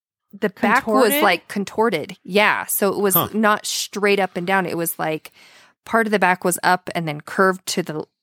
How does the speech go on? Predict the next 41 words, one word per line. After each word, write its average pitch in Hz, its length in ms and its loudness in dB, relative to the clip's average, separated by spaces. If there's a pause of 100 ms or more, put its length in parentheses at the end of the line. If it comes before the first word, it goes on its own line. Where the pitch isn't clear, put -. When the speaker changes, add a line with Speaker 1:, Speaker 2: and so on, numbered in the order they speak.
(140)
Speaker 1:
to - 120 -4
the 151 100 -4
right 165 380 2
and 156 160 -2
then 147 180 -4
up 180 280 0
and 165 120 -4
then 156 200 -4
curved 170 360 -2
to 165 120 -4
the 151 100 -8
left 165 420 0
and, 139 220 -8 (460)
and, 175 320 0
like, - 340 -8 (800)
weird 190 420 2
shape. - 380 -4 (320)
And 190 160 2
then 190 140 4
it 196 100 4
would 190 180 0
come 190 300 0
for 220 140 -2
a 202 60 2
little 180 260 0
while. 180 420 0 (500)
And 180 520 2 (720)
we 208 180 2
said, 185 280 2
like, 165 200 -2
"Can 190 160 -2
you," 175 260 0 (320)
I 185 80 -2
think 254 240 -2
Karina 208 280 2
was 170 200 -2
like, 170 160 -4
"Can 190 180 -2
you 175 100 0
wave?" 202 600 0 (100)
Speaker 2:
Yeah. 196 380 0